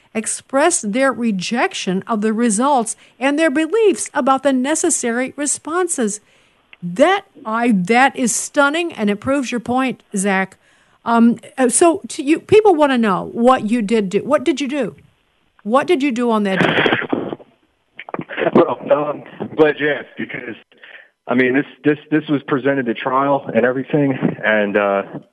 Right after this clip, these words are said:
Speaker 2: I've said it, I said, I'll say it and say it again. Um, we, we wanted, we, uh, wanted to go down there just like any other, any other time,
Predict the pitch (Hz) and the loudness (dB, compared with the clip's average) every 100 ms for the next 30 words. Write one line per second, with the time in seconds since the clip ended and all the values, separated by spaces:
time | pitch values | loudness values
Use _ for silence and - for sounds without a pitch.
0 | _ _ - 117 104 120 113 107 - - | _ _ -6 -4 0 0 0 -2 -4 -14
1 | - 123 - - - - 117 - - 123 | -2 0 0 -6 -14 -2 -2 -2 -2 0
2 | 123 113 - 110 120 120 110 98 - - | 0 -4 -10 -6 -2 0 0 0 -6 -18
3 | - - _ 104 104 104 98 - - _ | -18 -20 _ 2 2 2 -2 -14 -20 _
4 | _ _ _ 123 139 139 131 - 131 131 | _ _ _ 2 2 0 -4 -8 0 2
5 | 127 131 127 127 123 127 117 110 127 135 | 2 -2 -6 -2 0 2 0 0 0 0
6 | 131 131 131 135 127 120 - 120 113 110 | 0 2 0 0 -4 -6 -4 -4 -2 -2
7 | 127 123 123 117 - 123 120 123 127 113 | 0 2 0 -4 -6 -4 0 0 0 -2
8 | 135 131 127 123 113 | -2 0 0 -4 -10